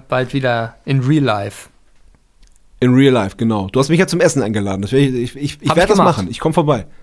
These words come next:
Speaker 1: Ja, Wien ist jetzt nicht
Speaker 2: Ja.
Speaker 1: um die Ecke, aber mach das.
Speaker 2: Ja, ich bin ja, ich bin ja öfters im, im Wendland und vom Wendland nach
Speaker 1: Perfekt.
Speaker 2: Hamburg ist es ja nicht so weit. Ja,
Speaker 1: Sehr gut.
Speaker 2: sehr gut.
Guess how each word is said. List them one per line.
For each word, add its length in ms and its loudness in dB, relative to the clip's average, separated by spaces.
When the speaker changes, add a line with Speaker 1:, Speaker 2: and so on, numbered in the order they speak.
Speaker 1:
Ja, 160 -2
Wien 160 2
ist 80 -2
jetzt 140 -2
nicht 100 2
Speaker 2:
Ja. 60 2
Speaker 1:
um 60 0
die 100 0
Ecke, 280 -4
aber 260 -4
mach 180 -6
das. 280 -8
Speaker 2:
Ja, 400 -4
ich 120 -8
bin 100 0
ja, 80 2
ich 120 -8
bin 120 4
ja 80 6
öfters 280 2
im, 200 -2
im 180 -2
Wendland 320 -2
und 80 -6
vom 180 -4
Wendland 420 -2
nach 80 -20
Speaker 1:
Perfekt. 200 -4
Speaker 2:
Hamburg 240 0
ist 80 -4
es 80 -6
ja 80 -6
nicht 140 -10
so 100 -14
weit. 180 -14
Ja, 80 -12
Speaker 1:
Sehr 200 0
gut. 120 -4
Speaker 2:
sehr 120 -10
gut. 120 -18